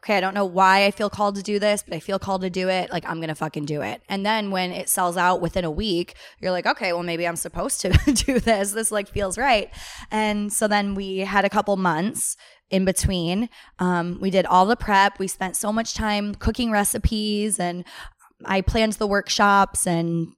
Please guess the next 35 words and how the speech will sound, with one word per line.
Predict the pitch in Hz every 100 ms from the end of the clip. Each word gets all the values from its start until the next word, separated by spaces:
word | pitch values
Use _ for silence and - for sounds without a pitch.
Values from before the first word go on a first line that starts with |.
| _ -
you | 190
know, | 170
figured | 165 220 214
out | 208
what | 196 202
activities | 190 - 196 190 185
I | 190
wanted | 185 185
to | 196
do. | 180 185 180 180 180 - - _
And | 175 170 165 160
Matt | 180 185 170
was | 180
gonna | 196 185
be | 180
the | 180
helper | 170 175 - 180 180 175 180
and | 170 165 160
cook | - 196
all | 185 175
the |
meals | 175 175 170 170 170 170
and | 160
do | 165
the | 175
cleaning, | - 180 175 170
the | 170
behind | 160 170 170
the |
scenes | 165 180 170 165
stuff. | - 170 160 170 - - - -
And | 190
then | 185 185
we | 196
just | 196 233